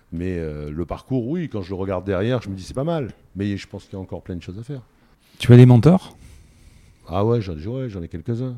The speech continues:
Speaker 2: Mhm.
Speaker 1: Bah, Philippe Léoni, qui est, avec qui j'ai
Speaker 2: Ouais.
Speaker 1: travaillé, et avec qui j'ai déjeuné encore la dernière fois, qui a, maintenant qui a une superbe réussite dans les fonds d'investissement.
Speaker 2: Mhm.
Speaker 1: Euh, oui, lui, ouais, oui, ça c'est clair. Euh, Bernard Tapie,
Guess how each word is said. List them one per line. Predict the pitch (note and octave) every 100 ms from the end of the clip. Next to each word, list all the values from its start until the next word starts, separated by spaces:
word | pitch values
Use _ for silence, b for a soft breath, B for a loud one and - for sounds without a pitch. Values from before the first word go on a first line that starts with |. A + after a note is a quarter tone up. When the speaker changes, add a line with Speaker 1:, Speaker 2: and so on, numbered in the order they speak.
| A2+
Speaker 2:
Mhm. | A2+ E3+
Speaker 1:
Bah, | B2+ F#2+
Philippe | C3+ F3+ D#3
Léoni, | A2 G#2+ A#2+ E3+
qui | D#3 G2+
est, | F#2 F2+ F2
avec | F2 E2
qui | -
j'ai |
Speaker 2:
Ouais. | A2 C#3+
Speaker 1:
travaillé, | F2 E2+ F2+ A2 A#2 A2+ F#2+
et | E2
avec | D#2 D2+
qui | E2+
j'ai | D2+
déjeuné | D#2+ D2+ E2+
encore | D2+ E2 D2
la |
dernière | D2+ D2 C#2+
fois, | G2 F2 b b b b b _ _
qui | D2+
a, |
maintenant | C#2+ D2+ E2
qui | D#2
a | C#2+
une | C#2
superbe | - F#2 E2+
réussite | E2 D#2 - D#2
dans | C2+
les | C#2
fonds | - C#2+
d'investissement. | C2+ B1+ - - A#2+ B2 B A#2+
Speaker 2:
Mhm. | A2 C3+ B2 _
Speaker 1:
Euh, | D2+ D2 C#2+ C#2
oui, | D2+ A#2 G#2+
lui, | F#2+ A#2+ C3+ A#2 A2 D#2
ouais, | D#2+
oui, | F#2
ça | - C#2+
c'est | F2+
clair. | F2 F#2+ A2+ - - _ -
Euh, | D2+ D#2 D2+ D2 D2 C2+
Bernard | C#2+ D#2
Tapie, | B2+ A#2+ E3+